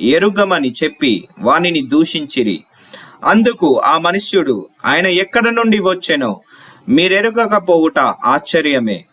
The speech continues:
ఆయనను ఆయన నా కన్నులు తెరిచెను. దేవుడు పాపుల మనవి ఆలకింపడని ఎరుగుదుము. ఎవడైనను దైవభక్తుడై ఉండి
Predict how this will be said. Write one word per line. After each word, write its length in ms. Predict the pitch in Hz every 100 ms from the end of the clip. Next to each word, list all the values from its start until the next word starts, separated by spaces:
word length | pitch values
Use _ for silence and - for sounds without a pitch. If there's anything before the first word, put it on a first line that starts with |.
| _ -
ఆయనను 600 | 147 214 233 208 139 - _
ఆయన 280 | - 175 196
నా 140 | 185 170
కన్నులు 440 | 165 165 190 170
తెరిచెను. 680 | - 135 135 - 110 101 - _ _ _ - - - -
దేవుడు 520 | 131 208 233 220 156 -
పాపుల 340 | 185 220 220
మనవి 500 | 196 185 175 151 107 -
ఆలకింపడని 840 | 135 180 190 185 170 160 143 131
ఎరుగుదుము. 760 | 117 131 143 147 127 113 95 85 _ - - -
ఎవడైనను 580 | 156 202 233 240 226 175
దైవభక్తుడై 920 | 160 190 220 214 208 - 190 180 165
ఉండి 400 | 165 160 113